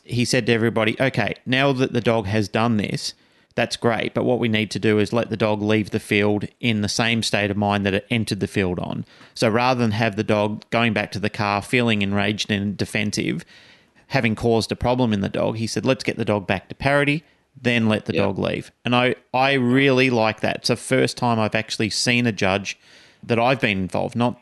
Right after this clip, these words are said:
Speaker 1: not, like I've said, not to say I've never seen it before or it hasn't been done before, I should say. But the fact that he actually had the wisdom to identify that in the dog and identified that the dog needed that and that the, and more importantly, the handler needed that not to create a problem,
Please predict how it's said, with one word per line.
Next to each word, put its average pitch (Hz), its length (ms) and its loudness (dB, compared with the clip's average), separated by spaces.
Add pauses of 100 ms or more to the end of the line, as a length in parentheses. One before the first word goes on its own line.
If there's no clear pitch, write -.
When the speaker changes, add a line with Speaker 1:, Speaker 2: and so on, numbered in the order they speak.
Speaker 1:
not, - 140 -4
like 117 180 0
I've 107 80 -4
said, 98 220 -2
not 120 160 0
to 113 60 -6
say 107 160 0
I've 101 100 0
never 110 300 0
seen 104 240 0
it - 100 -6
before 107 460 -2
or 107 180 0
it 101 60 -4
hasn't 104 240 -2
been 92 120 -2
done 98 160 -2
before, 98 240 -8
I - 40 -6
should - 180 -12
say. 131 300 -2 (400)
But 110 240 -2
the 117 80 -4
fact 131 260 -2
that 113 120 0
he 107 200 0
actually 107 480 0
had 110 340 -2
the 107 120 0
wisdom 120 640 0 (460)
to 110 240 2
identify 107 640 0
that 98 220 0
in 104 80 -6
the 104 80 -2
dog - 380 -4 (120)
and 101 460 -2 (180)
identified 113 680 0
that 104 100 -2
the 113 100 0
dog 101 240 0
needed 120 500 2
that - 300 -2 (240)
and 104 160 -2
that - 100 -4
the, 113 300 -2
and 123 160 -4
more 135 240 2
importantly, 113 440 -2
the 98 120 -2
handler 123 440 0
needed 101 320 0
that 110 200 -2
not 113 180 -2
to 107 60 -4
create 101 320 -2
a 101 60 -4
problem, 104 440 -4